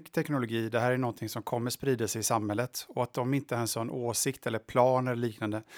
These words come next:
Det känns som att de stöttar sig väldigt mycket på vad E U säger och tycker. Eh, men de har inte själva engagerat sig i debatten.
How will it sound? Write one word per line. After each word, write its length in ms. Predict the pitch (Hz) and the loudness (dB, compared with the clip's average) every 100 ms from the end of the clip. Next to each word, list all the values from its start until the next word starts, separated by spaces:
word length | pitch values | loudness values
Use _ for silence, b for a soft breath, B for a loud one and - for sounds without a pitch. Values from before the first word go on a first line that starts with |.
| B B | B B
Det 60 | |
känns 220 | - 170 151 | 4 4 6
som 80 | |
att 80 | 147 | 4
de 100 | 147 | 2
stöttar 320 | - 151 - | 2 2 2
sig 160 | 127 139 | 2 4
väldigt 240 | 131 127 | 4 4
mycket 280 | 131 123 - | 0 -2 -4
på 100 | 120 | 0
vad 120 | 113 202 | 2 4
E 220 | 143 135 | 2 4
U 100 | 170 | 2
säger 320 | - 110 110 | 2 0 0
och 100 | 110 | -2
tycker. 340 | - - 131 131 _ B B B B B | -4 -6 -6 -6 _ B B B B B
Eh, 320 | 123 117 113 | 0 2 2
men 200 | 113 123 | 2 4
de 140 | 127 139 | 6 6
har 80 | 147 | 4
inte 120 | 139 | 2
själva 360 | - 143 113 | 4 4 6
engagerat 600 | 117 127 123 135 117 113 | 4 2 0 0 0 0
sig 140 | - 143 | 0 0
i 20 | |
debatten. 540 | 120 120 113 - 139 | 2 2 0 0 -4